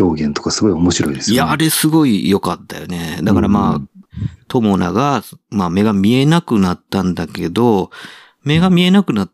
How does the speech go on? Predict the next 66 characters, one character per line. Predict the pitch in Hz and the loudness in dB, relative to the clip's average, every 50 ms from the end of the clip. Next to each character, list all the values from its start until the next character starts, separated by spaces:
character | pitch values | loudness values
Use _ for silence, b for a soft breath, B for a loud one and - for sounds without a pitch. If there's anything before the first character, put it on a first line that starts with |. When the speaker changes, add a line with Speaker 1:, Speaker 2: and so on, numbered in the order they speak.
| _ - | _ -8
Speaker 2:
た | - 107 | -6 -4
か | - 127 | -2 -2
ら | 113 104 87 | -2 -2 -2
と | - - 90 | -4 -4 -4
い | 90 90 | -4 -6
っ | |
て、 | - _ _ - 117 110 95 | -6 _ _ -2 0 0 0
そ | 90 92 90 | 0 -2 -4
の | 90 | -4
ま | 95 98 92 | -4 -4 -6
あ、 | - - - | -6 -6 -6
空 | - 165 175 180 165 | -2 0 0 0 2
間 | - 190 190 190 196 | 2 4 4 6 6
認 | 208 214 208 196 | 6 6 6 4
識 | - - - - 190 | 4 0 -2 -4 -4
っ | - | -6
て | _ - 98 | _ -2 0
い | 95 | 2
う | 95 95 | 2 2
も | 101 98 90 | 2 2 2
の | 85 85 | 0 -2
が | 80 76 | -2 -4
な | 82 85 98 - | -4 -4 -4 -2
く | - 135 | -2 0
な | 135 143 147 - | 2 2 2 0
っ | |
た | - - - | -2 -6 -8
わ | - 87 82 | -6 -6 -6
け | 82 82 80 | -6 -6 -6
じ | 76 80 | -6 -6
ゃ | 85 67 - - - | -8 -8 -10 -10 -10
な | - 80 78 78 | -8 -6 -6 -4
い | 78 78 78 | -4 -4 -6
の | 73 69 - | -6 -8 -4
で、 | - 92 92 90 80 76 - - B B B B B B B B B B | -2 0 0 0 -2 -4 -8 -12 B B B B B B B B B B
Speaker 1:
う | 87 78 | -4 -4
ん。 | - | -2
Speaker 2:
そ | - - 165 | 0 2 2
の | 165 165 156 120 104 | 4 4 4 2 0
空 | - - - 131 131 | -2 -4 -2 -2 0
間 | 120 147 147 143 | 0 0 0 2
認 | 151 170 170 151 | 2 2 2 2
識 | - - - - - | 0 -2 -4 -4 -6
っ | 175 | -6
て | - _ _ - 104 | -6 _ _ -2 0
い | 92 90 95 | 2 2 2
う、 | 98 107 127 131 104 87 82 82 - - - | 2 4 4 4 2 2 0 -4 -8 -12 -14
ま | - - 101 98 92 | -6 -2 -2 -2 0
あ、 | 92 | 0
視 | - - - - | -2 -2 -4 -2
覚 | - - 175 - - 180 190 | -2 -2 -2 0 0 0 2
で | 175 208 214 | 2 4 2
は | 196 120 | 2 2
な | 98 101 92 | 0 0 0
い | 95 98 95 | 0 0 -2
空 | - - 98 92 | 0 0 -2 0
間 | 87 - 95 95 98 | 0 0 0 2 2
認 | 101 107 101 90 | 4 4 2 2
識 | - - - - | 0 -4 -6 -8
っ | 90 - | -10 -12
て | _ - 98 | _ -2 0
い | 92 104 | 2 4
う | 107 | 4
も | 107 104 104 98 104 110 117 117 | 4 4 4 4 4 4 4 4
の | 107 95 92 113 143 147 117 | 4 2 2 2 0 0 0
を、 | 87 90 | -2 -4